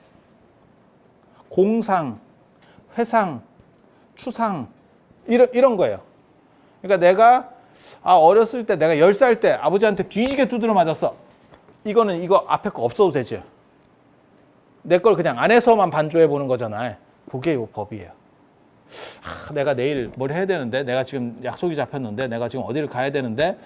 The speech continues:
어떻게 해야 되지? 이, 이 지금 여기서만 놀죠. 이거 필요 없죠.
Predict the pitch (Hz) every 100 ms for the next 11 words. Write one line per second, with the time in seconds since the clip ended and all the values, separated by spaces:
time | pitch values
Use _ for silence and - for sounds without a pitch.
0 | - - - 131 131 185 165 123 131 226
1 | - - _ _ _ _ _ - - 160
2 | 151 131 160 180 123 110 101 - _ _
3 | _ _ _ _ - 151 170 220 180 -
4 | 120